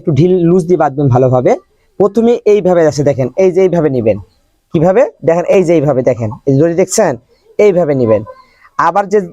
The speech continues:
লু-, দড়িটা ছাড়ি দেওয়া আছে সেটা আবার এই যে এইভাবে নেওয়ার পর, এই যে এইভাবে নেওয়ার পর এইভাবে দিবেন। দেওয়ার পর সম্পূর্ণভাবে এই যে এইভাবে নেওয়ার পর দুইটা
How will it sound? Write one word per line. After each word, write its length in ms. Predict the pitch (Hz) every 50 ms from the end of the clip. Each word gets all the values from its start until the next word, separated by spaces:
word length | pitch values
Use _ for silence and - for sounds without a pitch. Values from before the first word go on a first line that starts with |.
| - 202 180
লু-, 180 | 196 196 202 165 147
দড়িটা 220 | 180 185 180 202
ছাড়ি 260 | 190 - - 170 180 180 185
দেওয়া 160 | 180 160 151 147 139
আছে 120 | - 208
সেটা 280 | - - - 170 - 185 185 - -
আবার 220 | 160 165 175 175 180 - 196
এই 60 | 190 160
যে 60 | 175 180
এইভাবে 220 | 165 160 180 175 175 165
নেওয়ার 180 | 160 156 151 143 -
পর, 100 | 220 254 208 202
এই 40 | 190 165
যে 40 | 175
এইভাবে 200 | 160 170 170 170 165
নেওয়ার 160 | 160 156 143 -
পর 80 | 208 - -
এইভাবে 240 | 190 156 165 143 135 117
দিবেন। 240 | 123 113 107 110 110 113 _ _ _ _ _ _ _ - - - _ _ - 123 117
দেওয়ার 240 | 170 180 202 233 226
পর 140 | - 240 233 - - -
সম্পূর্ণভাবে 720 | 185 185 185 170 - 214 214 214 214 175 165 160 151 208 226 220 - 202 202
এই 80 | 190 185 170
যে 100 | 165 175
এইভাবে 240 | 165 147 156 151 156 151
নেওয়ার 220 | 147 139 139 131 156
পর 100 | 202 226 - _ _ _ _ _ _ _ _ -
দুইটা 280 | 185 151 170 180 190